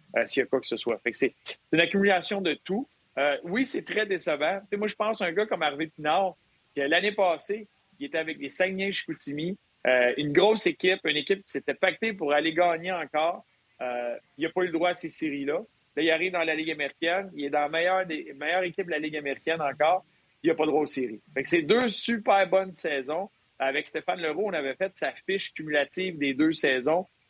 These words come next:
Euh, c'est ridicule le pourcentage de victoires qu'il y a dans ces deux saisons-là pour lui, mais pas un match de série. Et tantôt, vous parliez de Caden Primo, de l'expérience que ça pourrait être.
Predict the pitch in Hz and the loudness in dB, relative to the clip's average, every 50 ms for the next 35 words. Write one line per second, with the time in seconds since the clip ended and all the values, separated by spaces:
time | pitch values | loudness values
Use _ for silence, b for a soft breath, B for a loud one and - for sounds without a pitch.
0 | - - 131 131 - - - 160 147 135 160 175 139 - - - 180 185 185 180 | -2 0 0 0 0 2 2 2 2 2 2 0 0 -2 -4 0 0 2 2 2
1 | 147 - - 139 - - 143 139 135 151 151 151 139 143 127 123 113 - - 151 | -2 -2 -4 -6 -6 -4 -2 -2 0 0 0 2 2 0 -2 -2 -6 -2 2 2
2 | 160 160 147 156 147 139 135 131 - - 131 120 131 131 - - 131 123 127 123 | 2 2 2 0 -2 0 -2 -4 -2 -4 -4 -2 -2 -2 2 2 2 2 2 2
3 | 131 139 139 131 131 127 143 180 196 165 147 151 160 170 190 196 - _ _ _ | 2 2 2 2 2 2 2 0 0 0 2 4 4 4 4 2 -4 _ _ _
4 | _ _ - - 185 170 165 156 156 156 160 156 - 131 135 - - 131 120 104 | _ _ 4 4 4 4 2 0 -2 -2 -4 -4 -6 -6 -6 -6 -6 -10 -10 -10
5 | 104 98 _ _ b b b b b - 131 139 143 143 139 - 147 139 - 180 | -12 -18 _ _ b b b b b 0 2 2 2 2 2 2 0 2 2 0
6 | 180 160 156 - 147 135 143 151 160 165 151 147 135 - 147 139 135 135 127 123 | -2 -2 0 0 2 2 2 0 0 0 0 0 -2 0 0 -2 -2 -2 -6 -8
7 | 123 131 135 139 160 180 196 202 B B B B _ - 131 131 143 151 147 - | -8 -6 -2 2 2 2 2 0 B B B B _ -6 -4 -2 0 -2 -2 -2
8 | - - 147 143 151 165 170 165 - - 143 - - 127 - - 127 120 127 123 | -4 -2 0 0 0 0 -2 -4 -8 -8 -8 -8 -8 -8 -8 -8 -6 -4 0 2
9 | 131 143 160 175 180 180 | 2 2 2 2 0 -4